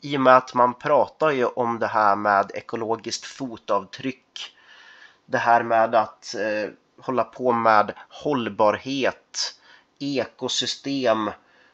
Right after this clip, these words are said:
eh, skogarna, jordbruket. Det handlar ju om att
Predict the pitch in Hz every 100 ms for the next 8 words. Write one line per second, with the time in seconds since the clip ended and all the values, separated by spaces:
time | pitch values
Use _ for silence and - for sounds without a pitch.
0 | _ _ - 123 120 117 117 - _ _
1 | _ _ _ _ _ _ _ _ - -
2 | - 151 131 110 135 139 135 117 110 -
3 | _ _ _ - - 143 135 107 101 139
4 | 143 131 - 120 113 - - - - 135
5 | 165 139 165 160 135 - 131 123 - -